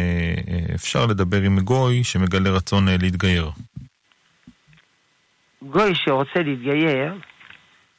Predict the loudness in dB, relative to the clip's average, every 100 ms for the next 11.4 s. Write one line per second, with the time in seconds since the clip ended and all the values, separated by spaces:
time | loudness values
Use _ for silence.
0 | -20 -20 _ _ _ _ _ _ _ -2
1 | 2 2 2 2 0 0 0 -2 0 0
2 | 2 0 -2 -6 -2 0 0 0 0 -2
3 | -6 -4 -6 -8 _ _ _ -20 -20 -20
4 | _ _ _ _ _ _ _ _ -2 2
5 | 4 4 2 0 -2 -2 0 0 0 0
6 | -2 0 -4 -4 -8 _ _ _ _ _
7 | _ _ _ _ _ _ _ _ _ _
8 | _ _ _ -2 -2 2 2 2 -2 -12
9 | _ _ _ _ _ _ _ _ _ _
10 | _ _ _ _ -2 0 2 2 0 0
11 | 0 2 -2